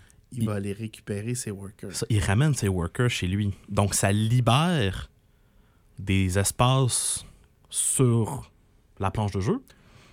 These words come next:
Speaker 1: Puis ça crée une tactique de, ben, je suis pas le premier joueur, j'ai absolument besoin d'aller là. Euh, je vais étirer mes actions autant que possible.
Speaker 2: Autant que
Speaker 1: Pour
Speaker 2: possible, puis quand,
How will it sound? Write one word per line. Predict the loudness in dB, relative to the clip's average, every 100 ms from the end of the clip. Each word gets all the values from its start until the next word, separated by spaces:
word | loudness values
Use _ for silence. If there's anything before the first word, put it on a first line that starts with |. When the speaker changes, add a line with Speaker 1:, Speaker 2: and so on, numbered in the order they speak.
| -20
Speaker 1:
Puis | -8
ça | -6 -6
crée | -4 -2
une | -2
tactique | -4 -8 -8 -6 -6 -6
de, | -4 -2 -2
ben, | -4 -6
je |
suis | -6
pas | -8
le | -8
premier | -6 -4 -4
joueur, | -4 -6
j'ai | -6
absolument | -12 -10 -8 -6 -6
besoin | -6 -6 -6 -8
d'aller | -10 -10
là. | -4 -2 -2 -6 -20 -20 -20 -12
Euh, | -4 -2 -2
je | -4 -8
vais | -4 -2 0 -2 -6 -20 -12 -8
étirer | -6 -4 -4 -4 -2 -2
mes | -2 -4
actions | -6 -6 -4
autant | -4 -6 -8
que |
possible. | -8 -12 -8 -2 0
Speaker 2:
Autant | 0
que | 0
Speaker 1:
Pour | 0
Speaker 2:
possible, | 0
puis | -2
quand, | -2